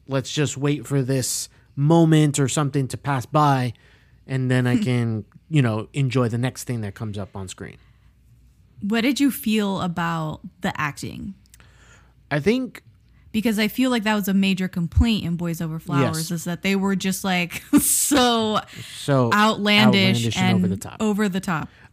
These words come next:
Speaker 1: I
Speaker 2: Correct.
Speaker 1: found this much better than anything that I saw in Boys Over Flowers. Uh, I think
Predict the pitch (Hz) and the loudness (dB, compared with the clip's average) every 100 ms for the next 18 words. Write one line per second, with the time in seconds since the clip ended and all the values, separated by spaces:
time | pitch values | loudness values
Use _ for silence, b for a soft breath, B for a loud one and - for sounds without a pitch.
0 | - 147 151 160 165 165 147 - 147 139 | 0 4 6 6 6 4 2 2 4 4
1 | 131 131 131 113 - - _ _ _ - | 4 4 2 0 -6 -14 _ _ _ -6
2 | 131 127 143 185 156 - 135 123 113 110 | -4 -2 2 4 4 2 -2 0 0 0
3 | 107 104 - - 117 107 107 101 104 98 | -2 -4 -6 -6 -6 -4 -6 -6 -6 -6
4 | 113 101 104 101 101 92 - 113 113 113 | -8 -8 -6 -6 -6 -10 -6 -4 -2 -4
5 | 107 - 110 110 110 117 110 120 110 | -6 -8 -8 -6 -6 -6 -6 -6 -8